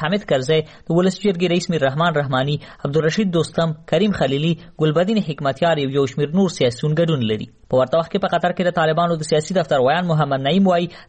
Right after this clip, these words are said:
د ملا عبدالغني برادر په مشرۍ د دوی لس کسیز پلاوی نن د چهارشنبې په ورځ مسکو ته ولاړ. د ښاغلي محمد نعیم په خبره،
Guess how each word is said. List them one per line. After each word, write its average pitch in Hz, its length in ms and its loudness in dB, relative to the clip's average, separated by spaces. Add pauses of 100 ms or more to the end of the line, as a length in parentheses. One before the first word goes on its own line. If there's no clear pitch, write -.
د 190 160 2
ملا 220 160 2
عبدالغني 202 400 -2
برادر 196 380 2
په 196 100 0
مشرۍ 180 300 -2
د 165 100 -2
دوی 190 140 4
لس 165 180 -2
کسیز 220 300 -2
پلاوی 120 340 2
نن 160 160 0
د - 80 -6
چهارشنبې 139 580 -2
په 160 60 2
ورځ 175 240 0
مسکو 175 320 0
ته 101 80 0
ولاړ. - 320 -4 (220)
د 185 80 2
ښاغلي 208 320 2
محمد 180 400 0
نعیم 175 180 -2
په 165 100 -4
خبره، 196 240 0